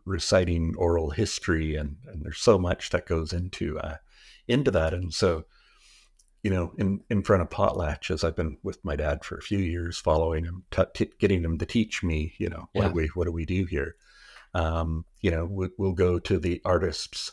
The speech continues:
Speaker 1: shed and we'll talk to the artists, and you'll just say, you know, "Thank you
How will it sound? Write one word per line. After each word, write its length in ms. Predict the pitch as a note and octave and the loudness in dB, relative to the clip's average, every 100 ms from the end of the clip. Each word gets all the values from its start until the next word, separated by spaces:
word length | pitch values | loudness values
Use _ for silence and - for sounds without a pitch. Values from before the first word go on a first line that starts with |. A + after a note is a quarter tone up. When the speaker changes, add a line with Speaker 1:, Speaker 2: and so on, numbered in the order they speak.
| _ | _
Speaker 1:
shed 440 | - - D#2 - - - - | -8 0 0 0 -12 -14 -2
and 280 | F2 D#2+ C#2 | -2 0 -2
we'll 100 | C#2 | 0
talk 320 | - D2 - | 2 2 2
to 80 | E2 | 2
the 100 | A2 | 2
artists, 480 | - - - - C#2 | 0 -8 -14 -8 -4
and 120 | C#2 | -2
you'll 120 | D2 | -2
just 220 | - B1+ | -4 -6
say, 240 | - C#2+ - | -2 -4 -2
you 120 | F#2+ B1+ | -4 -4
know, 140 | - - _ _ _ - | -6 -12 _ _ _ -2
"Thank 220 | F2+ - | -2 2
you 260 | F2 D#2 | 0 0